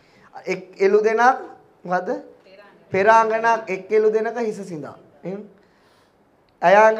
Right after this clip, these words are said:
ලෝම ගණනේ හිස් කැපුම් ලදා. ඇත්ත ඒක තමයි. මොකද ජීවිත රූපයේ කර්ම ශක්තිය ඇති කරාට පරම්පරා ගානකට උනත් ජීවිත රූපයට පුළුවන් ඒ කර්ම ශක්තිය නොසිඳා අරගෙන යන්න.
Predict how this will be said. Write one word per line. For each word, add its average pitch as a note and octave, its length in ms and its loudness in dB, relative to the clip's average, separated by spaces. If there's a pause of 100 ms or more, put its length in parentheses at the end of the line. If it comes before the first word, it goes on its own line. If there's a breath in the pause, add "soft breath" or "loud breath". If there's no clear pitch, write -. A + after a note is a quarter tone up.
ලෝම G#3+ 320 2
ගණනේ G#3 500 -2
හිස් C4+ 220 -8
කැපුම් A3+ 340 -2
ලදා. F#3+ 300 0
ඇත්ත G#3 280 -2
ඒක C4+ 180 2
තමයි. C4+ 340 -2 (380 soft breath)
මොකද A3 280 -2
ජීවිත A#3+ 280 -6
රූපයේ C4+ 440 2
කර්ම A3 260 2
ශක්තිය B3 360 0
ඇති G#3 140 0
කරාට G#3+ 540 2
පරම්පරා A#3 580 2
ගානකට A3 420 2
උනත් A#3 280 -2
ජීවිත G#3+ 220 -8
රූපයට G#3 380 -2
පුළුවන් F#3+ 280 -2
ඒ F#3 60 -8
කර්ම F3+ 260 -2
ශක්තිය G3 360 -4
නොසිඳා G3 400 4 (380)
අරගෙන E3+ 360 -8
යන්න. D3+ 200 -16